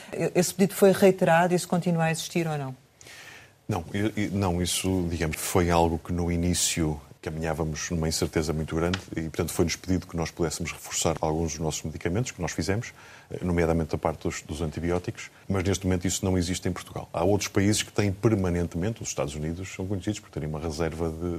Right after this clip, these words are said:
Speaker 2: de medicamentos muito grande, constante. Em Portugal isso, isso não existe.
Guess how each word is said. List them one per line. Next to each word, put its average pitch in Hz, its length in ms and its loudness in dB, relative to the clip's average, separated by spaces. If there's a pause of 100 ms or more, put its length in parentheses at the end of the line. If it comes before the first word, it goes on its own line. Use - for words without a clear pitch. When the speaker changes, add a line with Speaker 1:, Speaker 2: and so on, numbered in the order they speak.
Speaker 2:
de 87 80 -4
medicamentos 87 600 -4
muito 95 300 -2
grande, 95 280 2 (240)
constante. 85 480 -2 (260)
Em 98 100 0
Portugal 95 440 -2
isso, 95 260 -4
isso 92 260 -4
não 80 140 0
existe. - 280 -8